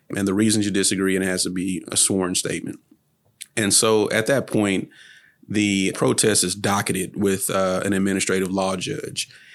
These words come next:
and, uh, an attorney from the tax commission is assigned to the case. And, you know, there's, like, a, a really informal discovery process. There's some dates, uh,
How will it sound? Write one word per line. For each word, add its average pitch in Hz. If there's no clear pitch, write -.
and, 98
uh, 95
an 92
attorney 101
from 95
the 92
tax 101
commission 95
is 92
assigned 113
to -
the 107
case. 107
And, 95
you 107
know, 95
there's, 98
like, 92
a, 95
a 98
really 107
informal 98
discovery 98
process. 98
There's 95
some 92
dates, 98
uh, 92